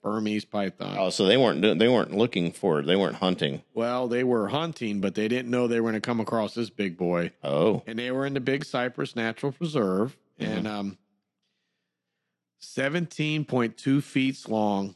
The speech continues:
Speaker 2: Ooh, boy.
Speaker 1: Hundred and ninety-eight pounds.
Speaker 2: That's a, that's a big snake, man.
Speaker 1: A big son of a bitch, dude. How,
Speaker 2: Yeah.
Speaker 1: how much did he have to eat to get that big?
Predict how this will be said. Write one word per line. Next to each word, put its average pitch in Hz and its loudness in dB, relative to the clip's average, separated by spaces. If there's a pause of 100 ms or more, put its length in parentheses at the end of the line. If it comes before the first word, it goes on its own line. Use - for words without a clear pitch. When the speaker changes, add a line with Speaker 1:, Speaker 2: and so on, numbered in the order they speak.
(180)
Speaker 2:
Ooh, 415 8
boy. - 4
Speaker 1:
Hundred 147 0
and 117 -4
ninety-eight 123 2 (240)
pounds. 87 -4
Speaker 2:
That's 85 -2
a, 52 -6 (100)
that's 92 0
a - -4 (140)
big 90 2
snake, 101 2
man. 85 -2
Speaker 1:
A - -14
big 92 -8
son 101 -6
of 90 -2
a 90 0
bitch, 98 -4
dude. 87 -2
How, 107 -4
Speaker 2:
Yeah. 82 -6
Speaker 1:
how 113 -6
much 120 -6
did 98 -6
he 113 0
have 104 0
to - -12
eat 110 -2
to 92 -8
get 98 -4
that 101 -2
big? 85 -2